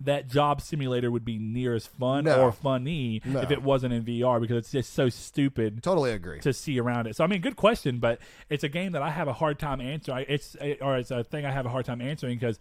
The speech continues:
Speaker 1: Moss, I think, could have made a great game without V R if they didn't mechanically tie it so into V R.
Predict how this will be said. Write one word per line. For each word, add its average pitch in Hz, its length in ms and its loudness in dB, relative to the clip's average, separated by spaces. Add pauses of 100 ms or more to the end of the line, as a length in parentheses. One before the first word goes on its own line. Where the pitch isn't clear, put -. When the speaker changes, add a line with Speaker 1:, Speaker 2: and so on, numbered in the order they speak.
(280)
Speaker 1:
Moss, 196 440 4
I 156 140 -2
think, 165 300 -4
could 165 180 2
have 151 60 0
made 139 260 0
a 127 60 0
great 123 300 0
game 123 200 -2
without 113 380 -2
V 117 180 -2
R 113 260 2 (500)
if 170 240 0
they 143 180 2
didn't 131 480 -2
mechanically 127 720 -2
tie 123 280 0
it 107 100 -2
so 117 180 2
into 110 140 -2
V 110 180 0
R. 95 260 -4